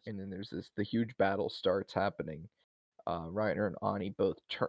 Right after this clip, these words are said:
transform into their Titans, and they start their attack on the Jaegerists. And Armin tries to stop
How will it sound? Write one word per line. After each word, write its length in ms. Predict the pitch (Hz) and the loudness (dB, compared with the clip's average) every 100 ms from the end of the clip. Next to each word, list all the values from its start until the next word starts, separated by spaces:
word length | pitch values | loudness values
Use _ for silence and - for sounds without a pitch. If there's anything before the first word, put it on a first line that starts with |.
| - | 0
transform 500 | - 104 - 120 117 | 0 2 4 4 4
into 120 | 107 | 4
their 180 | 92 107 | 4 4
Titans, 680 | - 113 104 110 107 - - | 4 2 2 -2 -6 -8 -8
and 140 | 98 90 | -6 -4
they 120 | 87 | -6
start 320 | - - 120 | 0 4 4
their 160 | - 95 | 6 0
attack 340 | 92 110 95 | 2 2 2
on 120 | 98 95 | 0 0
the 100 | 78 | 0
Jaegerists. 680 | 101 113 120 123 - - - _ _ _ _ _ _ _ _ _ - | 2 4 6 4 0 -14 -18 _ _ _ _ _ _ _ _ _ -2
And 120 | 92 | 2
Armin 320 | 110 110 107 | 4 4 4
tries 300 | 98 101 101 | 4 4 4
to 120 | - | 0
stop 360 | - - 101 | -4 4 6